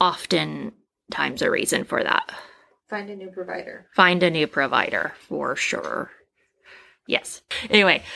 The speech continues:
Speaker 1: uh, you, uh, what we have tried to accomplish here is create a village that is supportive for moms. I mean, we've had moms come in and just ask to take a nap,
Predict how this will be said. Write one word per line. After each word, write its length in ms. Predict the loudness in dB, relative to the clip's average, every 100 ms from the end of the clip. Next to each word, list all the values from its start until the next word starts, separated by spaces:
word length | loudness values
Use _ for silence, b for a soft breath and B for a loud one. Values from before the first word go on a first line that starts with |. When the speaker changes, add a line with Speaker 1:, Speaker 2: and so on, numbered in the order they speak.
| B B 2
Speaker 1:
uh, 400 | 4 4 2 -4
you, 300 | -6 -6 -6 -2
uh, 220 | 0 0 0
what 300 | 4 6 6
we 180 | 2
have 440 | 4 4 4 2 -4 -14 _
tried 380 | 4 6 6 2
to 200 | 2 2
accomplish 640 | 0 2 2 2 -2 -2
here 260 | -2 -2 -2
is 380 | 2 2 2 -4
create 560 | 0 6 6 6 2 -2 0
a 100 | 4
village 600 | 6 6 4 0 -2 -4 2
that 280 | 4 6 4
is 180 | 4
supportive 520 | 4 2 4 4 4 2
for 140 | 0
moms. 380 | 2 0 0 0
I 60 |
mean, 260 | 2 2 6
we've 180 | 4 6
had 180 | 4 4
moms 260 | 2 2
come 180 | -2 -2
in 80 | -2
and 140 | -2
just 160 | -2 4
ask 200 | 4 4
to 80 | -2
take 200 | 0 0
a 60 |
nap, 300 | 4 4 2